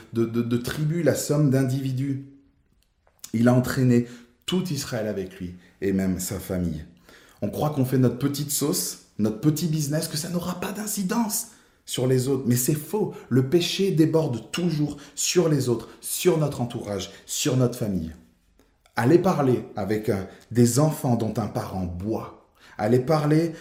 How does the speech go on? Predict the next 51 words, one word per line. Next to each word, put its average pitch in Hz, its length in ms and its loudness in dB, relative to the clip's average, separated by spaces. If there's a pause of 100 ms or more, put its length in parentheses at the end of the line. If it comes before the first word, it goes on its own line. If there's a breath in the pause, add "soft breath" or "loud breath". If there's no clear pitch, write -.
(160 loud breath)
avec 110 400 -2
des, 117 200 4
demandez 180 400 6
à - 40 8
des 135 220 4
enfants 131 300 -2
dont 113 180 0
le 104 80 -2
père 139 320 -4
a 107 60 -8
trompé 107 300 -6
la 104 100 -4
mère, 98 300 -6 (200 loud breath)
qu'est-ce - 220 -8
qui - 80 -14
se - 140 -8
passe 104 320 -6
maintenant 101 280 0
dans 98 140 0
la 92 100 -2
famille. 95 380 -4 (320 loud breath)
Allez 117 220 4
demander 139 320 4
à 131 80 4
un 123 140 8
enfant 139 360 0
ce 127 100 -6
que 120 100 -8
ça 107 160 -6
fait 127 160 -2
d'avoir 101 240 -2
des 98 100 -4
parents 104 460 -8 (300 loud breath)
qui 107 160 -4
ne 107 80 2
pensent 120 300 -2
qu'à 110 240 -2
eux. 104 200 -4 (720)
Allez 107 200 0
parler 113 260 2
à - 20 6
une 117 80 4
famille 131 400 2
dans 113 100 2
laquelle 107 460 0
il 95 80 -4
y 95 80 0
a 87 40 0
de 85 80 -4
la 80 80 -4
manipulation, 98 960 -6